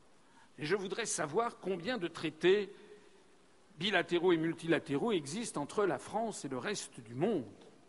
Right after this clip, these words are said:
Et elle a raconté ça donc à, au micro le lendemain, et elle a dit, « Monsieur Asselineau a dit qu'il y avait six mille six cent quatre-vingt-six traités. » Donc le journaliste qui était avec elle lui dit, « Alors, il avait raison, il avait tort. »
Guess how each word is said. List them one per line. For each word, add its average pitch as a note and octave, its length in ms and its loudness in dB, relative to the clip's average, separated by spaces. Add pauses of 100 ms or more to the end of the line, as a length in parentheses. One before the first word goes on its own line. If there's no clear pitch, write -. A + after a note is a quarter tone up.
(1200)
Et G#3+ 80 -4
elle A#3+ 160 8
a G#3 80 10
raconté G#3+ 380 -4
ça A3 220 4
donc E3+ 260 0
à, C#3+ 160 4
au E3 140 2
micro G3 420 2
le F#3 140 4
lendemain, E3 500 0 (1080)
et A3 60 -2
elle B3 100 2
a G#3+ 60 6
dit, « A#3+ 140 0
Monsieur B3+ 280 4
Asselineau B3 380 4
a F#3+ 40 8
dit G3 220 0
qu'il F#3 180 -10
y E3+ 120 0
avait F#3 300 6
six - 380 -10
mille A#3+ 220 0
six - 160 -10
cent D#3+ 200 -4
quatre-vingt-six D#3+ 540 -6
traités. » C#4+ 480 -2 (360)
Donc D#3 160 -4
le E3 80 2
journaliste E3+ 440 0
qui - 60 -14
était D3+ 220 -6
avec D#3 200 -4
elle F3+ 60 0
lui D#3 100 -6
dit, « E3 120 2
Alors, D#3+ 340 8 (1500)
il C3+ 120 -4
avait D#3+ 520 2
raison, C4 320 6
il C#4+ 120 8
avait F3+ 140 6
tort. » D3 420 8